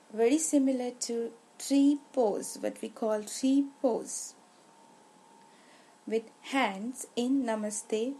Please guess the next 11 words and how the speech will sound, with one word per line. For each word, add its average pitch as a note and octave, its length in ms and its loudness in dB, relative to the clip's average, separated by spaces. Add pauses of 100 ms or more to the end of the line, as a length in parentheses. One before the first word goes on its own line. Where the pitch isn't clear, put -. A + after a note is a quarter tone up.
position. - 680 -8 (1400)
So C#4+ 420 2
what A#3+ 200 -4
you D#4+ 80 -4
have D4+ 220 -4
to D#4+ 100 -4
do, C#4 420 -2
it's - 180 -14
very C4 180 2
simple C#4 640 -6
again. G3+ 480 -4